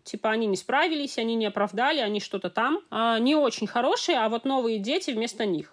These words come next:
И, м, они, правда, с этим долго справлялись, и я не уверена, что они справились с этим до конца, потому что они ещё, в общем-то, довольно юного возраста все. Но это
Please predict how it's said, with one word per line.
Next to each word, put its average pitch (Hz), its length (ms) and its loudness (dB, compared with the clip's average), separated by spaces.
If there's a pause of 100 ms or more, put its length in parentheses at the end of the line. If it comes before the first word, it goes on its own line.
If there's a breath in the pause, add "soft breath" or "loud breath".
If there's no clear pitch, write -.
И, 254 500 2
м, 214 360 -2
они, 285 260 2
правда, 311 300 2
с - 100 -8
этим 285 260 -2
долго 247 260 0
справлялись, 247 680 -2
и 233 40 -4
я 254 100 -2
не 269 100 -2
уверена, 233 320 -2
что - 140 -6
они 220 100 -2
справились 214 460 -4
с - 40 -6
этим 190 220 -6
до 190 80 -6
конца, 208 340 -4
потому 220 220 -10
что - 160 -8
они 208 180 -6
ещё, 226 220 -8
в 202 40 -6
общем-то, 202 340 -8
довольно 196 320 -4
юного 185 360 -4
возраста 240 480 -8
все. 247 300 -10 (120)
Но 247 360 2
это 269 360 4